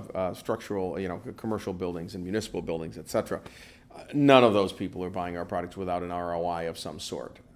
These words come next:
Uh, and most of those are an energy-based R O I where they're saving money over a shorter period of time.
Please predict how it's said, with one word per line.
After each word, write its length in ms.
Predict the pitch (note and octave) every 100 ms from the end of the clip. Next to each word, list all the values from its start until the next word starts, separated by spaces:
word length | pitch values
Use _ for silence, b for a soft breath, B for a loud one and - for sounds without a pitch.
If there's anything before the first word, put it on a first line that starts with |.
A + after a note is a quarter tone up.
| -
Uh, 420 | - E2+ E2+ E2+ -
and 340 | F#2+ F2+ F2+
most 340 | F#2 G#2 G2+ -
of 80 | F2
those 280 | F2 F2
are 200 | F2 F2
an 60 | E2+
energy-based 640 | F#2+ F#2 F2+ E2+ F2 F2+
R 220 | F2+ F2 E2+
O 120 | E2+
I 240 | E2 E2+
where 260 | F2 F2 F2
they're 160 | F2+
saving 400 | F#2 G#2 F#2 F2+
money 240 | F2+ F2 F2
over 320 | E2+ F2 E2+
a 80 | F2
shorter 340 | - F#2 E2
period 280 | E2 F2 D2+
of 80 | D#2
time. 340 | G#2 F#2 E2+